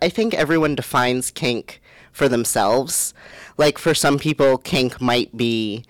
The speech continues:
um, just, like, putting on a blindfold and pulling out, like, a feather tickler and that sort of thing, and that might be edgy for them and that might be new.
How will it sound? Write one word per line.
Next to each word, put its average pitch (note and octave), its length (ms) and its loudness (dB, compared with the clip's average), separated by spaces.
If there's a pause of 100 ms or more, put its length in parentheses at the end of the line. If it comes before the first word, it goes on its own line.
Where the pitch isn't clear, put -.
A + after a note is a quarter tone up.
(420)
um, G#2 540 0 (220)
just, - 240 -2
like, C3 180 2
putting C3 240 2
on B2 100 4
a A#2 60 2
blindfold A#2 840 2
and A#2 140 -2
pulling B2 220 0
out, A2 100 2
like, A#2 140 0
a A2 40 -2
feather A2+ 300 0
tickler A#2+ 580 2
and A2 200 2
that A2+ 160 0
sort A#2+ 160 0
of A#2 80 -4
thing, B2+ 180 2
and A#2+ 100 0
that B2+ 120 2
might D3 180 2
be C#3 180 2
edgy B2 260 0
for C3 140 -2
them A#2 180 2
and A2 100 -2
that G#2+ 100 0
might A2+ 180 -2
be A#2+ 120 -2
new. A#2+ 400 2